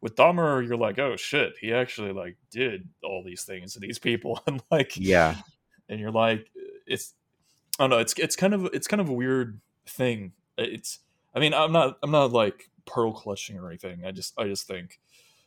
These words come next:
Speaker 1: um, it,
Speaker 2: Kind
Speaker 1: it's,
Speaker 2: of a
Speaker 1: it's
Speaker 2: weird
Speaker 1: just,
Speaker 2: obsession to
Speaker 1: it, it's,
Speaker 2: dramatize
Speaker 1: it's
Speaker 2: that.
Speaker 1: just strange to me. You know what I mean? 'Cause it's like,
Speaker 2: Mm-hmm.
Speaker 1: yeah, I, I think, like, again, if it was something like Dexter, where it,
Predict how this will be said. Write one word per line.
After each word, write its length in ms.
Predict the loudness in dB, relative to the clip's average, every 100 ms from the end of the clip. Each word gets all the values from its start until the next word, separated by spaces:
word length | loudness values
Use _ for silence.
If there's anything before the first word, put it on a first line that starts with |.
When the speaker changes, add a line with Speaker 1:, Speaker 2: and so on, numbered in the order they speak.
| _ -6
Speaker 1:
um, 440 | -6 -6 -10 -18 _ _ _ _ _ _ _
it, 100 | -12 -12 -6
Speaker 2:
Kind 120 | 2 2
Speaker 1:
it's, 80 |
Speaker 2:
of 0 |
a 60 | 2 0
Speaker 1:
it's 200 | 2 2
Speaker 2:
weird 80 | 4
Speaker 1:
just, 20 |
Speaker 2:
obsession 760 | 4 2 -6 -6 -8 -10 -12 -16 _
to 80 | 0
Speaker 1:
it, 160 | 2 2
it's, 220 | -2 -2
Speaker 2:
dramatize 220 | 0 0 0
Speaker 1:
it's 20 |
Speaker 2:
that. 40 |
Speaker 1:
just 240 | 0 0 -2
strange 560 | 0 2 4 2 0
to 80 | -6
me. 240 | -12 -14 -10
You 80 | -2
know 60 |
what 100 | -2
I 60 | -2
mean? 240 | -4 -6
'Cause 140 | -6 -8
it's 140 | 0
like, 280 | 4 4 4
Speaker 2:
Mm-hmm. 140 | -4 -10 _ _ _ _ _ _ _
Speaker 1:
yeah, 480 | -2 2 2 0 -10 -6
I, 160 | -4 -4
I 40 |
think, 240 | -2 -2 2
like, 300 | 0 0 -8 _ _ _ _ _ _ _ _ _
again, 520 | 2 4 2 -2 -8 -16 _ _ _ _ _ _ -4
if 140 | 2
it 60 | 4
was 120 | 4
something 260 | 2 2 4
like 260 | 4 4 4
Dexter, 460 | 2 2 -8 -8
where 240 | -6 -6
it, 120 | -8